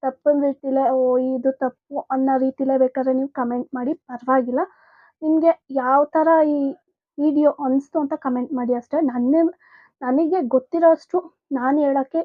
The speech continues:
ಈ ವಿಡಿಯೋದಲ್ಲಿ ಇಷ್ಟಪಡ್ತೀನಿ. ಅದಕ್ಕೋಸ್ಕರ ವಿಡಿಯೋನ ಶುರು ಮಾಡೋಣ, ಏನಂತ ನಿಮಗೂ ಗೊತ್ತಾಗುತ್ತೆ. ಆ, ಇದನ್ನ, ಆ, ಇದನ್ನ ಕೆಲವು ಮನೆಗಳಲ್ಲಿ ಏನಪ್ಪ ಅಂದ್ರೆ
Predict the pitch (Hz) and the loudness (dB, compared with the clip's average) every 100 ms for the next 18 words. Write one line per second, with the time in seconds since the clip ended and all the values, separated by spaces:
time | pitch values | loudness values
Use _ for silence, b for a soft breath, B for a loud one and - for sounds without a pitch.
0 | _ 262 262 262 269 269 254 240 262 254 | _ -8 -4 0 0 0 -2 -4 -6 -6
1 | 247 - 247 247 254 - 254 _ 247 254 | -8 -8 -8 -8 -12 -8 -10 _ -10 -6
2 | 349 370 b b b 247 294 294 B B | -6 -8 b b b -16 -16 -16 B B
3 | - 277 254 254 254 277 262 247 254 254 | -6 -2 -2 -2 -2 0 0 -2 -6 -6
4 | 403 - B 311 311 285 294 262 254 262 | -6 -8 B 0 0 0 -2 -2 -2 -2
5 | 247 247 240 254 330 - _ B B B | -2 -4 -10 -4 -4 -4 _ B B B
6 | B - 302 294 339 359 339 339 339 339 | B -2 4 4 4 6 4 4 2 0
7 | 330 B B B B B 277 269 269 262 | 0 B B B B B 0 2 2 0
8 | 254 302 277 320 339 - 285 320 359 269 | 0 -2 2 2 0 2 4 4 2 0
9 | 262 294 277 254 240 302 370 262 277 277 | 0 0 0 2 0 -4 -6 -4 -4 -6
10 | - 254 233 233 392 | -8 -8 -8 -8 -10